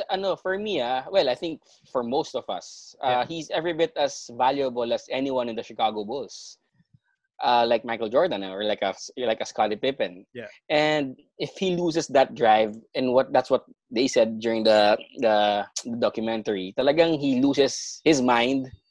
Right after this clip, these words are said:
Speaker 2: Yeah.
Speaker 1: And he really, he really needs to do his thing before can, he can go back to his normal state. So, I mean, we all know that Dennis Rodman is quite the character. And I'm,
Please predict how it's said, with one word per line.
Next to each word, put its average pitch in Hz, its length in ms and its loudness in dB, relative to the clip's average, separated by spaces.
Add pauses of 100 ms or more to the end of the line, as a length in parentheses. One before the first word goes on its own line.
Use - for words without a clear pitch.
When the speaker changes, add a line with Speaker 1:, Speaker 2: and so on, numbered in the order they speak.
(180)
Speaker 2:
Yeah. 123 180 -12 (140)
Speaker 1:
And 135 120 0
he 147 60 6
really, 165 320 4
he 156 220 2
really 202 280 2
needs 160 260 2
to 143 60 -4
do 147 300 4 (280)
his 165 220 2
thing 135 420 4 (300)
before 160 320 4
can, 143 180 2
he 143 160 -2
can 147 180 2
go 135 160 2
back 131 280 4
to 127 60 2
his - 200 0
normal 120 320 2
state. 98 400 -6
So, 151 220 6 (420)
I 185 40 4
mean, 180 280 0 (560)
we 180 120 6
all 196 140 10
know 185 140 6
that 160 140 4
Dennis 147 260 4
Rodman 131 300 2
is - 120 -8
quite 135 400 4
the - 80 0
character. 101 680 0
And 123 380 -2
I'm, 190 240 -2